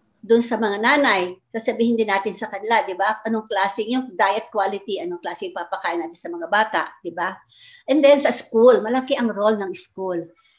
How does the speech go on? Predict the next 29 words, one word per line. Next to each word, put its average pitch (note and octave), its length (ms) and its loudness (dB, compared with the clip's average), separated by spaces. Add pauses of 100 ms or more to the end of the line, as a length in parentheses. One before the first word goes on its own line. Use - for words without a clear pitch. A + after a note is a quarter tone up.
(300)
Ah, F3 240 0
kung C4 160 2
walang D4+ 160 4
pandemic, A3 720 2
ang C4 160 0
mga C4 160 0
bata G3+ 320 0
spend A3 400 0
most B3+ 240 -2
of A3+ 160 -10
their A3+ 240 -2
time F3+ 240 -2
waking A#3+ 400 0
hours F#3 400 -4
in F#3+ 80 -14
school. F#3+ 580 -6
And A3+ 140 -2
the C4+ 100 2
school A3+ 380 2 (480)
is C4 160 2
a B3+ 80 4
very C4+ 560 4
good A#3+ 400 -2
venue F#3 720 0 (400)
for C4+ 160 4
inculcating A3 1300 0 (1500)
lessons A#3+ 840 0 (420)
and G#3 400 0
information G3 1040 -2